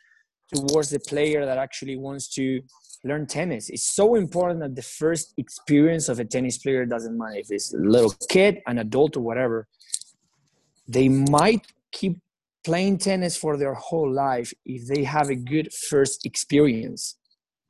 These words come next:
And sometimes you don't know if that's their first, first experience. Sometimes you don't even ask if this is your first time. So I always, uh, and now because I'm coaching, you know, under twelve,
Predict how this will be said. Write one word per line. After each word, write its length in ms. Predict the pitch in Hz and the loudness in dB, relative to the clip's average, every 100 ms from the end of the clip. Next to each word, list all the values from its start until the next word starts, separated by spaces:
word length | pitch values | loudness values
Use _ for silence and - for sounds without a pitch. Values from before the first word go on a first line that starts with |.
| _ - - - - | _ -20 -18 -8 0
And 100 | 151 | 2
sometimes 380 | - 254 226 180 | 4 6 6 4
you 60 | 202 | 2
don't 240 | 170 151 | 2 0
know 140 | 156 | -2
if 180 | 196 131 | -4 -4
that's 220 | 120 113 | -4 -6
their 120 | 117 110 | -8 -10
first, 380 | - 113 104 _ - | -8 -8 -8 _ -2
first 220 | 123 - | -2 -2
experience. 440 | 107 - 110 101 - | -6 -8 -8 -6 -8
Sometimes 340 | 139 143 127 | -6 -4 -4
you 40 | 135 | -2
don't 160 | 127 | 0
even 220 | 127 117 - | -2 -4 -4
ask 380 | 131 131 - - | -4 -2 -4 -10
if 160 | 110 113 | -12 -8
this 160 | 107 | -6
is 60 | - | -4
your 100 | 113 | -4
first 400 | - 156 127 - | 0 0 2 2
time. 160 | 147 143 | 2 2
So 280 | - 127 - - - - | 4 2 2 -12 -20 -2
I 180 | 123 147 | 4 8
always, 300 | 170 151 - _ _ - - 127 | 8 4 -2 _ _ -20 -16 -16
uh, 120 | - - | -16 -14
and 240 | 131 - - | -14 -12 -6
now 320 | 170 135 147 | 0 4 4
because 340 | 131 117 120 120 | 4 0 -2 -2
I'm 140 | 120 | -2
coaching, 420 | 123 120 127 120 | 0 0 0 -4
you 120 | 123 | -4
know, 220 | 113 107 - _ _ _ _ - | -4 -6 -10 _ _ _ _ 0
under 220 | 127 117 104 | 2 4 0
twelve, 460 | - 151 165 117 | 2 4 6 4